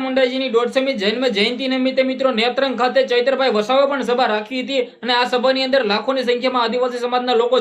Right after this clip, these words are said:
જોવા મળ્યા હતા અને મિત્રો ચૈતરભાઈ વસાવે ખુલ્લેઆમ પડકારો પણ ફેંક્યા અને ક્યાંક ને ક્યાંક સારું એવું મિત્રો વાત કીધું નિવેદન પણ આપ્યું હતું, પરંતુ ક્યાંક ને ક્યાંક પી એમ મોદી સાહેબ ડેડિયાપાડાની અંદર આવ્યા અને પી એમ મોદી સાહેબને એટલા બધા લોકો જોવા ન આવ્યા, એટલા તો ચૈતરભાઈ વસાવાને નેત્રંગ ખાતે જોવા મળ્યા હતા.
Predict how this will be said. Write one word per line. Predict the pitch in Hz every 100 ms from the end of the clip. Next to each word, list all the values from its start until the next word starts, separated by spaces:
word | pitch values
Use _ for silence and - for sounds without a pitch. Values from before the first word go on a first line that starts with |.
| 185
જોવા | 240 214
મળ્યા | 151 208 220 160
હતા | 185 170 - _
અને | 202 254
મિત્રો | 262 269 247
ચૈતરભાઈ | 247 254 262 247
વસાવે | 247 269 262 -
ખુલ્લેઆમ | 240 262 240 226
પડકારો | 240 262 262 269
પણ | 233 156
ફેંક્યા | 208 220 170 156 -
અને | 214 254 233
ક્યાંક | 247 254
ને | 262
ક્યાંક | 262 -
સારું | 247 254 254
એવું | 254 262
મિત્રો | 262 254
વાત | 254
કીધું | 220 254 214
નિવેદન | 233 233 240 233
પણ | - 143
આપ્યું | 202 170 143
હતું, | - - _
પરંતુ | 180 226 262
ક્યાંક | 254 254
ને | 254
ક્યાંક | 262 202
પી | 226 262
એમ | 208
મોદી | 208 240
સાહેબ | 262 226
ડેડિયાપાડાની | 247 254 254 254 262 254
અંદર | 254 247
આવ્યા | 254 269 - -
અને | 247 247
પી | 254 269
એમ | 202
મોદી | 208 254 247
સાહેબને | 262 269 208
એટલા | 233 262
બધા | 254 254 254
લોકો | 262 208
જોવા | 247 247
ન | 262
આવ્યા, | 269 247 254 - -
એટલા | 220 262 269
તો | 226
ચૈતરભાઈ | 247 254 254 262 247
વસાવાને | 262 262 254
નેત્રંગ | 233 247 262 254
ખાતે | 247 214
જોવા | 185 190 151
મળ્યા | 165 156 139
હતા. | 147